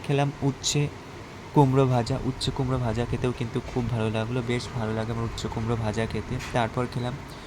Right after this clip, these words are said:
মাছের ঝোল। দেখো, ট্যাংরা মাছের ঝোল রান্না করেছিল, খেতে কিন্তু খুব ভালো লাগলো। আজকে অনেক দিন পর আবার ট্যাংরা মাছ রান্না করেছে বাড়িতে, খেতে খুব ভালো লাগলো। আজকে দু পিস ট্যাংরা মাছ নিয়েছিলাম, প্রথমে দাগাটা খেলাম, খেতে খুব ভালো লেগেছিল। তারপরে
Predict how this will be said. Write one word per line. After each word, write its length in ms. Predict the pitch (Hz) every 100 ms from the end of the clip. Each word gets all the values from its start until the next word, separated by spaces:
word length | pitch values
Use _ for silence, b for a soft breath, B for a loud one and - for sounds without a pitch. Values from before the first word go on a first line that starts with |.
| B B B
মাছের 420 | 135 127 - 143 131 127
ঝোল। 220 | 127 117 123 120
দেখো, 200 | 110 131 113
ট্যাংরা 240 | 117 120 117
মাছের 220 | 113 120
ঝোল 120 | - 113 110
রান্না 220 | 107 110 110
করেছিল, 340 | 110 110 120 120
খেতে 200 | 120 - 113
কিন্তু 200 | 113 123 117
খুব 120 | 127 113
ভালো 140 | 113 113
লাগলো। 220 | 110 113 123 117
আজকে 220 | - - 120
অনেক 140 | 120 -
দিন 100 | 127
পর 80 | 127 120
আবার 120 | 123 -
ট্যাংরা 260 | 117 117 117
মাছ 120 | 117 113
রান্না 180 | 110 117
করেছে 260 | 113 110 - 113
বাড়িতে, 260 | 107 - 139 - - -
খেতে 200 | 131 131 -
খুব 100 | 131
ভালো 140 | 120 113 113
লাগলো। 220 | 110 127 151 B B B 135
আজকে 160 | 135 147
দু 60 | 139 135
পিস 120 | 147 -
ট্যাংরা 260 | 127 117 123
মাছ 100 | 123 -
নিয়েছিলাম, 340 | 123 113 127 127
প্রথমে 260 | 117 123 120
দাগাটা 300 | 113 110 110 120
খেলাম, 220 | - 113 120
খেতে 180 | 127 113 120
খুব 100 | - 117
ভালো 120 | 113 113
লেগেছিল। 360 | 110 113 - 123 151 - B B B B -
তারপরে 380 | 135 127 143 143